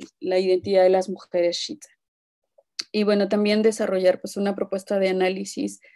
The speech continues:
eh, de la comunicación, eh, cultural, pues, a través de la continuidad material en lo lingüístico y, y, y, e histórico, y simbólico, pues, también en lo lingüístico y en lo etnográfico.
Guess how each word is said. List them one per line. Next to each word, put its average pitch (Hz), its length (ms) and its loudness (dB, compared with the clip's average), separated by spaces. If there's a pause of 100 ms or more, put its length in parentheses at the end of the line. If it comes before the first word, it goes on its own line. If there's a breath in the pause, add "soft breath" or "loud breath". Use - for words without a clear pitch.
(480 soft breath)
eh, 185 340 2
de 190 100 2
la 185 140 2
comunicación, 190 1000 -4
eh, 190 320 -6
cultural, 196 440 0
pues, 254 160 -2
a 214 80 2
través 190 260 4
de 196 100 -4
la 185 140 -2
continuidad 185 680 -6
material 190 720 -4
en 202 160 -4
lo 180 60 -2
lingüístico 185 960 -10
y, - 360 -18
y, 196 360 -16
y, 175 460 -10
e - 80 -6
histórico, 214 640 -6 (460 loud breath)
y 190 100 -8
simbólico, 196 640 -2
pues, 196 320 -4
también 185 380 2
en 196 80 -2
lo 202 80 -4
lingüístico 190 500 -8
y 185 120 -2
en 175 140 0
lo 165 60 -4
etnográfico. 170 800 -6